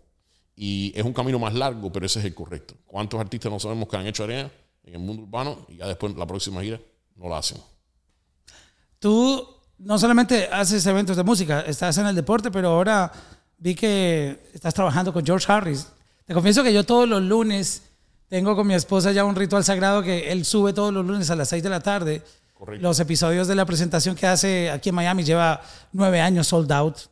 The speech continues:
Speaker 2: Es un caso impresionante. Y, y tú estás ahora trabajando su gira, pero llevándolo a otro nivel, en arenas donde tocan artistas como Alejandro Sanz o Ricardo Arjona. Am,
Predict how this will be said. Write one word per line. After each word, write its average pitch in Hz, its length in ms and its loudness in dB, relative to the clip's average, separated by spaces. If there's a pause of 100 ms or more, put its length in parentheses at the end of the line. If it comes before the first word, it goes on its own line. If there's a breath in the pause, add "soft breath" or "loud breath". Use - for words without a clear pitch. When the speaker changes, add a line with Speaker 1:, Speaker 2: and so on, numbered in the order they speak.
Speaker 2:
Es 147 140 -8
un 160 260 -2
caso 127 260 -8
impresionante. 139 580 -4 (640)
Y, 147 640 -2 (360)
y 180 120 -2
tú 214 380 4
estás 170 360 2
ahora 208 220 4
trabajando 226 380 4
su 170 120 -2
gira, 202 440 0
pero 165 260 -2 (520 soft breath)
llevándolo 151 600 -2
a 127 240 -8
otro 165 340 0
nivel, 160 380 0
en 170 120 2
arenas 180 440 2
donde 196 180 -2
tocan 190 380 -2
artistas 170 600 -2
como 160 400 -6
Alejandro 139 400 -2
Sanz 151 460 0 (440 loud breath)
o 165 100 -8
Ricardo 151 340 -2
Arjona. 156 480 2
Am, 160 420 -2